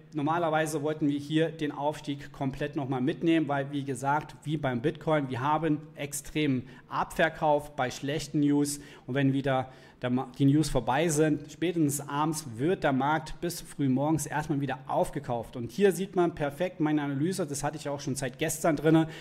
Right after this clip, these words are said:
bei ein Dollar achtundfünfzig und da hatten wir sozusagen unser Take Profit sitzen. Das wären knapp nochmal zwei bis dreihundert U-S-Dollar gewesen.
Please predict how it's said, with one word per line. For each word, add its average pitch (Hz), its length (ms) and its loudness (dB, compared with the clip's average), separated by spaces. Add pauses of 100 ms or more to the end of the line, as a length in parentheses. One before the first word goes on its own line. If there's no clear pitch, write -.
(160)
bei 135 180 0
ein 165 220 2
Dollar 156 240 4
achtundfünfzig 151 720 -2
und 120 200 -8
da 175 360 2 (240)
hatten 160 300 2
wir 156 200 2
sozusagen 139 440 -4
unser 165 300 -2
Take 151 200 -6
Profit 160 360 0
sitzen. 143 480 0 (360)
Das 131 160 -6
wären 147 220 0
knapp 156 320 0
nochmal 147 420 2
zwei 143 280 0
bis 143 180 -8
dreihundert 139 400 -4
U-S-Dollar 135 420 -4
gewesen. 160 600 0